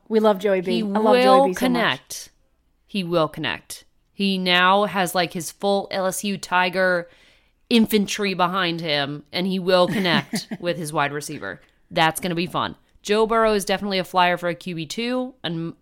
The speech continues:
Speaker 2: i-, if not, I mean, depends where you fall. Um, definitely a Q B two. The other one to call out, although I think this is, to me, this is a little more ridiculous, but we have to talk about him. Jalen Hurts for Philadelphia.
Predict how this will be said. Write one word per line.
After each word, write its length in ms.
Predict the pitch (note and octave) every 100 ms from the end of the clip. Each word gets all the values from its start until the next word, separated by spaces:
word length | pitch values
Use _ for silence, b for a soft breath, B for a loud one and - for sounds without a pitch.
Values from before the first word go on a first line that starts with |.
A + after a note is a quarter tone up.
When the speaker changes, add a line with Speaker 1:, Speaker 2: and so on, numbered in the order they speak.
| -
Speaker 2:
i-, 120 | - -
if 280 | A3+ -
not, 160 | A#3+ A3+ -
I 140 | A3
mean, 260 | G#3+ G3+ F#3 -
depends 300 | F3+ E3+ D#3
where 100 | D#3+
you 60 |
fall. 300 | D#3 C#3+ C#3+ B B B B
Um, 460 | - F3+ E3 D#3+ D#3+
definitely 380 | D3 G3 A#3 A3+
a 40 |
Q 160 | G#3 A3+
B 100 | A3+
two. 320 | G3+ F3+ F#3 _ _ _ _ _ _ _ _ _ -
The 140 | F#3+
other 180 | F#3+ G#3+
one 200 | G#3+ G#3
to 100 | G3+
call 260 | - G3+ F#3+
out, 320 | D#3+ D#3+ -
although 480 | F3 E3 E3+ E3+ E3+ -
I 140 | E3+
think 240 | E3 F#3+
this 180 | G3 F#3
is, 200 | G3 E3+ _ -
to 120 | G#3+
me, 280 | G3+ G#3 A3+
this 240 | B3 A#3
is 140 | A3+
a 80 | A3+
little 300 | A3+ A#3 A#3
more 680 | A3+ A3+ A3+ A3+ A3+ G#3+ _ _ _ _
ridiculous, 680 | - F3 A3 A3+ B3 B3
but 120 | A#3+ G3+
we 120 | G#3+
have 160 | G#3+
to 80 | -
talk 240 | - B3+ F#3
about 180 | G#2
him. 140 | - D#3+
Jalen 280 | - B3 B3
Hurts 400 | C#4 - - -
for 120 | - G#3+
Philadelphia. 680 | A#3+ A#3+ B3+ - - -